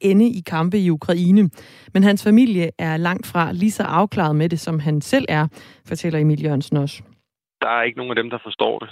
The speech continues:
Speaker 2: Der er ikke nogen af dem, der, øh, har lyst til at forstå det heller, og det gælder både hans, hans familie og hans, hans venner. Han, han fortalte mig også, at, øh, ja, han, han havde ikke kunnet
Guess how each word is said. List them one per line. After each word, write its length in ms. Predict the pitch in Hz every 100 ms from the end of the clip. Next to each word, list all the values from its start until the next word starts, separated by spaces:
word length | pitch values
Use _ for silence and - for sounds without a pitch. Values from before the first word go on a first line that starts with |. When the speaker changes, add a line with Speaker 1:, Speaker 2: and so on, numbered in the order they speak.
| -
Speaker 2:
Der 60 | 101
er 140 | 104
ikke 160 | 107 113
nogen 160 | 113
af 60 | 104
dem, 160 | 101 104
der, 180 | 104 90 90 87 87
øh, 280 | 85 85 85 _ _ _ _ -
har 80 | 95
lyst 140 | 113 -
til 60 | 104
at 60 |
forstå 240 | - 110 107
det 80 | 98
heller, 140 | 95 95 98
og 60 | 104
det 100 | -
gælder 160 | 95 -
både 120 | 98 98
hans, 140 | 92 - - - 101
hans 120 | 92 - 92
familie 380 | 98 107 113 101 92
og 100 | 90
hans, 180 | 90 87 - - - - - - _ -
hans 140 | - 92
venner. 260 | 95 110 101 92
Han, 100 | 95 92 90 92 -
han 140 | 95 87
fortalte 320 | 98 104 95
mig 100 | 95 95
også, 120 | 95 -
at, 80 | - -
øh, 200 | 90 90 92 - - - - - - - - _ _ _ _ -
ja, 80 | 90 -
han, 100 | 92 90 98
han 80 | 92
havde 200 | 104 110
ikke 180 | -
kunnet 140 | 117